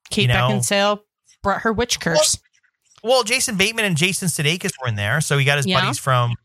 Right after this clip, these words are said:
Speaker 2: Horrible Bosses franchise to come in. Yeah, it was just rough. I also, I watched this and I watched, um, Glenn Howerton's movie Blackberry.
Speaker 1: How was that?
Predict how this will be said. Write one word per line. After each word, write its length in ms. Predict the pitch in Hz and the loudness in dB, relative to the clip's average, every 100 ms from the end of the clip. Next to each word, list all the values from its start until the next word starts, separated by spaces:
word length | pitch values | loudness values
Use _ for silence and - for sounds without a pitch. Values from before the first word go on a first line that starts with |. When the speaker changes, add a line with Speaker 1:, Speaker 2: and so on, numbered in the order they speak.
| _ | _
Speaker 2:
Horrible 380 | - 123 117 113 | 0 2 2 -2
Bosses 680 | 113 123 - 127 110 - - _ _ _ _ _ | -4 -4 -2 -2 -2 -4 -8 _ _ _ _ _
franchise 560 | - 113 104 110 98 95 | -4 -2 0 0 -2 -4
to 60 | - | -6
come 200 | 107 98 | -6 -6
in. 240 | 90 107 - _ _ _ _ _ _ _ | -4 -6 -8 _ _ _ _ _ _ _
Yeah, 220 | - 76 60 | -10 -8 -6
it 80 | |
was 120 | 143 117 | -6 -4
just 200 | 110 95 | -4 -2
rough. 80 | |
I 60 | 151 | 2
also, 260 | 170 185 156 | 2 2 0
I 80 | |
watched 300 | 147 170 - | 2 0 0
this 180 | 151 185 | -2 -2
and 100 | 185 | 0
I 60 | 147 | 0
watched, 460 | 139 135 120 - 131 | 2 2 0 -4 0
um, 320 | 123 113 113 | 2 2 -2
Glenn 220 | 127 143 | -2 -2
Howerton's 800 | 117 139 143 131 117 104 98 - | 0 0 0 -2 -4 -4 -6 -4
movie 320 | 117 107 104 | -4 -4 -6
Blackberry. 680 | 98 113 127 117 - 69 - _ _ _ _ _ - | -4 -4 -4 -6 -12 -16 -20 _ _ _ _ _ -6
Speaker 1:
How 100 | 247 | -4
was 100 | 240 | -2
that? 280 | 214 208 160 | 0 -2 -4